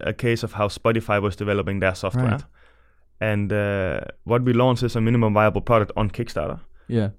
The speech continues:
Speaker 1: And that product, generation one, is not good enough. I would, it would not have worked well if you sold it on Zalando or something like that. Um, there was tons of stuff wrong with it, but the Kick-, Kickstarter community are totally fine with that. They know they're buying a prototype,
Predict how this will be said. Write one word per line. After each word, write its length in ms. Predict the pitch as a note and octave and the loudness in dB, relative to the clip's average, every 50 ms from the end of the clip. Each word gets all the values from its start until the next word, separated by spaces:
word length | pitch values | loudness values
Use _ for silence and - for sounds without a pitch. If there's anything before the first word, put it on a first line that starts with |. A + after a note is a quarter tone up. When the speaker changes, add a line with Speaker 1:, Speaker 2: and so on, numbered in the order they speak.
| - - | -4 0
Speaker 1:
And 140 | - G2+ G2+ | 2 4 4
that 140 | B2 B2+ - | 4 2 4
product, 560 | - C#3 C#3 C#3 C#3 C3+ - - - - - | 2 4 4 4 2 0 -2 -12 -20 -18 -2
generation 560 | - A#2+ A2+ A2+ A2+ A2+ A#2 A2+ - A2 G#2 | 2 2 4 6 6 4 4 4 0 -2 2
one, 320 | F#2 G#2+ A2+ C3+ D#3 D#3 - - - - - - - - | 2 2 0 0 -4 -8 -14 -20 -20 -20 -20 -18 -8 -6
is 160 | G#2+ F2+ G2+ | -6 -2 2
not 260 | A2 G#2+ A2 A2 - | 4 4 4 2 2
good 140 | - G#2+ F#2 | 0 0 0
enough. 300 | F#2 E2 C2+ - - - - | 0 -2 -2 -6 -8 -8 -4
I 80 | - G2+ | -4 -2
would, 260 | G2 G2+ G#2 - - - - _ _ - | -2 0 -2 -4 -4 -10 -20 _ _ -6
it 160 | - - - | -6 -4 -2
would 140 | A2 G#2 G#2 | -2 0 4
not 200 | A2 A2+ A#2+ B2+ | 4 4 4 4
have 220 | B2+ A2 F2+ F2+ | 2 0 0 2
worked 240 | G2 A2+ A2 G2+ - | 2 2 2 2 2
well 320 | G2+ G#2+ G#2 G#2 G2+ - - - | 2 4 4 4 2 -4 -8 -6
if 220 | - G#2 - - | -6 -6 -4 -4
you 80 | G#2+ G#2 | -6 -4
sold 320 | - - A#2 G#2+ G#2 F2+ | -2 2 2 2 2 2
it 120 | G2+ G2 F2+ | 0 -2 0
on 140 | - F#2+ G2 | -2 -2 -2
Zalando 480 | - - G2+ G2 F#2+ G2 F#2+ - C#2 | -2 -2 0 0 0 0 0 -2 -4
or 80 | G1+ - | -4 -4
something 280 | - - D#2 - - B1+ | -6 -8 -8 -8 -6 -6
like 160 | C2+ A#1 - | -6 -6 -6
that. 220 | - G1+ - - - - - - - - - - | -8 -10 -10 -12 -20 -20 -20 -20 -20 -20 -10 -6
Um, 460 | F#2+ F#2 F2 D#2 A1+ G1+ - - - | -6 -4 -4 -4 -6 -8 -10 -12 -6
there 120 | - - G#2+ | 0 2 2
was 180 | G#2 - - | 2 2 -4
tons 300 | - - - B2+ B2+ A#2+ | -10 -4 -2 -2 0 -2
of 60 | A2 F#2+ | -4 -4
stuff 220 | - - G2 F2+ E2+ | -2 -2 -2 -2 0
wrong 200 | - F#2+ G2+ G2 | 0 0 0 0
with 120 | D#2 - | 0 -2
it, 180 | F#2+ C#3+ - - - - - - _ - | -4 -4 -6 -12 -18 -20 -20 -20 _ -4
but 120 | - A2 - - - | -4 -4 -4 -4 -6
the 80 | - A#2+ | -6 -6
Kick-, 340 | - - - - - - - | -6 -8 -16 -16 -18 -16 -6
Kickstarter 400 | - D#3 C#3+ - C#3 B2+ A#2 A2+ | -4 -4 -2 0 0 0 0 0
community 640 | - - A2 G#2+ A2+ A#2+ B2 G#2+ - - - C#3 D3 - - - - _ - - - - - - _ | 0 0 2 4 4 4 4 2 0 -2 -6 -6 -6 -8 -12 -18 -20 _ -20 -20 -20 -20 -20 -8 _
are 100 | - A2 | -6 -6
totally 420 | - - - C#3+ D3+ D3 C#3 B2+ | -4 -4 0 2 2 4 2 0
fine 220 | A#2 - A#2 A2 G#2 | 0 2 0 2 2
with 100 | F#2+ F#2 | 2 0
that. 180 | F#2+ F#2 F2 | 0 -2 0
They 120 | - G#2 G#2+ | 2 2 2
know 300 | G#2+ G2+ G#2 G#2+ A#2+ A#2+ | 4 4 4 4 4 4
they're 120 | G#2+ G#2 | 2 2
buying 260 | F2+ F#2+ F#2 F#2 F2+ | 2 2 2 2 2
a 60 | F2+ E2+ | 0 -2
prototype, 560 | - - F#2 D#2 - - D2+ B1 - - | -2 -4 -4 -4 -4 -4 -4 -4 -4 -8